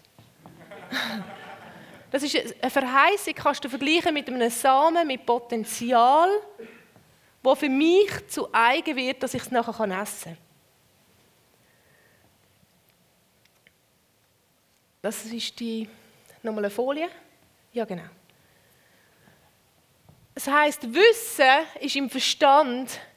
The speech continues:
oder manchmal auch Gefühl, kann ich potenzielle Verheißungen wahrnehmen. Also ich lese mit meinem Verstand,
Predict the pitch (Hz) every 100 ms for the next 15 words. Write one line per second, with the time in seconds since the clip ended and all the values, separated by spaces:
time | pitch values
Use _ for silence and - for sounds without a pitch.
0 | _ - 247 247 277 262 311 294 233 240
1 | - - 320 262 269 381 - - _ _
2 | _ _ _ _ _ _ _ _ _ _
3 | _ _ _ _ _ _ - 285 277 -
4 | 294 370 - 359 - 311 262 302 294 247
5 | 262 254 294 - 294 262 214 202 208 269
6 | 240 196 170 220 240 262 269 294 381 381
7 | 330 311 240 277 247 254 - - 220 233
8 | 330 -